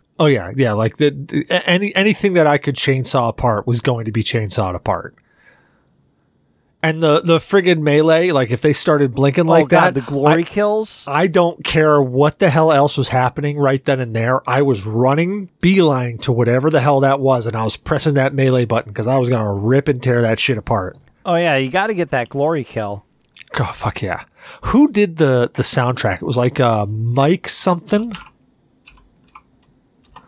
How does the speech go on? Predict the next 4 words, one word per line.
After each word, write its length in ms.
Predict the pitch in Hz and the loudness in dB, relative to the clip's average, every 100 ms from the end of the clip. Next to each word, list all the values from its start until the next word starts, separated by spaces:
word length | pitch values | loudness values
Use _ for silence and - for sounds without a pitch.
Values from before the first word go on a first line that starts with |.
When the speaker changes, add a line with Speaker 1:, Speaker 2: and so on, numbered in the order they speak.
| _ _ _ _ _ _ _ _ _ _ _ _ _ _ _ | _ _ _ _ _ _ _ _ _ _ _ _ _ _ _
Speaker 1:
Is 120 | 139 | -2
it 60 | 139 | -2
Mike 320 | 139 160 185 | 0 0 0
something? 520 | - 190 185 202 202 | 0 -2 0 -4 -4